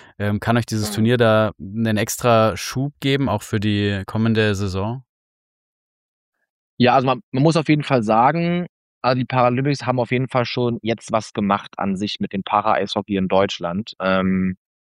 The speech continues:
Speaker 2: also ich kann mal so ein Fallbeispiel von mir jetzt zum Beispiel. Ich bin ja der einzige Para-Eishockeyspieler aus Berlin, Brandenburg zu dem Zeitpunkt.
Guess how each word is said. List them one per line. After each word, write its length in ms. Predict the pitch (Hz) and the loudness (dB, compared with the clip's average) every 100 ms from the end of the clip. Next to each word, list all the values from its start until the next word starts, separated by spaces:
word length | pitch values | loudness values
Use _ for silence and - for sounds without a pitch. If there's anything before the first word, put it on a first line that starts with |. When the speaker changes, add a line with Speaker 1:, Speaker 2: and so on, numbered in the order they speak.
| _ _ _ _ _ - | _ _ _ _ _ -2
Speaker 2:
also 100 | 104 | 2
ich 40 | |
kann 80 | 123 | 2
mal 140 | 113 | 2
so 120 | 101 | 2
ein 100 | 104 | -2
Fallbeispiel 640 | - 117 123 127 - 127 117 | 0 2 4 2 2 -2 0
von 160 | 117 | 0
mir 240 | 113 123 147 | 0 2 2
jetzt 200 | 139 - | 0 -4
zum 160 | 135 | -2
Beispiel. 360 | 123 135 - 139 | 0 0 -2 -4
Ich 80 | - | -2
bin 100 | 113 | -2
ja 80 | |
der 300 | 101 104 - | 0 -2 -2
einzige 420 | 95 120 120 113 107 | -2 -4 -4 -6 -4
Para-Eishockeyspieler 840 | 107 113 85 113 - 123 - 107 | 0 0 0 -4 -10 -10 -2 -2
aus 120 | 95 | -2
Berlin, 480 | - 95 101 131 151 | -2 -2 -2 -2 -2
Brandenburg 680 | 120 104 131 139 143 156 - | 0 0 0 0 0 -2 -8
zu 120 | - 127 | -4 -4
dem 100 | 127 | -2
Zeitpunkt. 560 | 131 135 - 175 - | -2 -4 -4 -8 -8